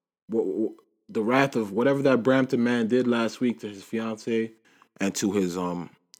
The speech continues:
his baby mother. You know what I mean? We are feeling the wrath because it's snowing in New York. I mean, it's, it's sunny in New York. It's sunny in Connecticut. It's sunny in all the Detroit. It's, it's sunny everywhere but Toronto right now. And it's April sixteenth, man.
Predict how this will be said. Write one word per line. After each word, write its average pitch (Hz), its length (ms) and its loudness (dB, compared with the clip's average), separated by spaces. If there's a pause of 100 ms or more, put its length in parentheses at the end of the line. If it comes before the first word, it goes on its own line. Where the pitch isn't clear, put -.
his 85 160 -16
baby 107 280 2
mother. 95 460 0
You 80 80 -14
know 92 60 -6
what 92 40 -6
I 90 40 -6
mean? 92 380 -6
We 113 180 2
are 92 40 0
feeling 101 380 -4
the 82 100 -6
wrath 92 400 -6
because 90 260 -8
it's 120 140 0
snowing 107 380 2
in 87 120 -4
New 85 80 -6
York. 82 220 -4
I 107 40 4
mean, 113 100 4
it's, 123 160 -4
it's 123 140 4
sunny 131 340 6
in 120 80 6
New 113 80 6
York. 110 440 6 (640)
It's 101 100 0
sunny 117 320 4
in 104 60 0
Connecticut. 110 560 2
It's 120 160 4
sunny 117 420 4
in 101 120 2
all 139 240 8
the 135 160 6 (160)
Detroit. 113 520 4
It's, - 280 2 (340)
it's 131 160 0
sunny 160 320 8
everywhere 143 380 10
but 120 200 6
Toronto 113 440 4
right 98 200 0
now. 98 200 0
And 95 120 0
it's 117 160 -2
April 113 340 4
sixteenth, 110 600 -2
man. 98 320 -6